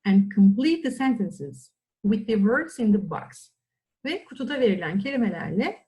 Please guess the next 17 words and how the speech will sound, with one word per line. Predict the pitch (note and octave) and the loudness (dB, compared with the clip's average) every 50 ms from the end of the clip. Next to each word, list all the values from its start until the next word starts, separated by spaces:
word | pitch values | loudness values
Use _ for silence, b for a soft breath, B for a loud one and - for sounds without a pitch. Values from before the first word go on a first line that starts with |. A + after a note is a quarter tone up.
| _ - | _ -6
cümleleri | A3 C4 B3 A3 F#3 D#3+ D#3+ E3 F#3+ C4+ F#4 G#4+ - _ _ | -2 0 2 2 2 0 0 -2 -2 -2 -2 -4 -8 _ _
tamamlayın. | - A#3+ G3+ F3 - G3+ - - - G3 G3 - - _ _ _ _ | -2 0 0 0 0 -2 -4 -6 -6 -8 -10 -10 -12 _ _ _ _
Bakalım | G4 G4+ - D4 A#3+ C4 D4 D4 | -8 -4 -2 -2 -2 -2 -2 -4
kutuda | - - A3+ G3+ B3+ C4 | -4 -2 -2 -2 -2 -2
hangi | F4 F#4 F4+ E4 D#4 | -4 -4 -4 -6 -6
kelimeler | - D4 C4 B3 A#3+ A3 G#3 G3 F#3+ | -6 -4 -2 -2 0 0 2 0 0
verilmiş | F3+ E3 D#3+ D#3+ D#3+ F#3+ G3 - - | 0 -4 -6 -6 -8 -8 -10 -12 -14
bize? | G3 G3+ G#3 F#3+ G3 - - _ _ _ _ _ _ _ _ _ - D#4 | -12 -10 -10 -10 -10 -12 -16 _ _ _ _ _ _ _ _ _ -4 -2
On, | E4 D4+ A#3+ F#3 - - - - - _ _ _ _ _ _ _ _ _ _ _ _ _ _ _ _ - | 0 0 0 0 -2 -4 -8 -14 -16 _ _ _ _ _ _ _ _ _ _ _ _ _ _ _ _ -8
üstünde. | G3 G3 - - G#3 G3+ G3+ G3+ G#3+ G#3 F#3+ G3 - - - _ _ _ _ _ _ _ - | -6 -6 -4 0 4 6 6 6 6 4 2 0 -4 -10 -18 _ _ _ _ _ _ _ 0
Between, | G3+ A3+ A#3 - - - F4 F#4 F#4 E4+ A#3+ F3+ C#3+ B2+ C3 - - _ _ _ _ _ _ _ _ _ _ _ _ - | 2 2 2 0 -4 -2 0 0 2 0 0 -2 -4 -6 -8 -12 -14 _ _ _ _ _ _ _ _ _ _ _ _ -8
iki | A3+ G3 - D4+ | -6 -4 -4 -2
nesnenin | D#4+ D#4 G#3 G3 - - F3 F#3 B3 E4 F4+ - | 0 0 0 0 0 -2 -2 -2 -2 -2 -4 -4
arasında. | G3+ G3 F3 D#3+ D#3 - - E3 E3+ E3+ F#3 F#3 F3 F3 - _ _ _ _ _ _ _ _ _ _ _ | -2 -2 -2 -2 -4 -6 -10 -12 -8 -6 -4 -4 -6 -6 -12 _ _ _ _ _ _ _ _ _ _ _
In | - C4 C#4+ D4 | 0 0 0 0
front | C#4+ - - E4+ F4 F4+ F#4 E4 C4+ | -2 -2 0 0 2 2 2 0 0
of, | G#3 F3 E3+ E3 - - | 0 0 0 -2 -6 -10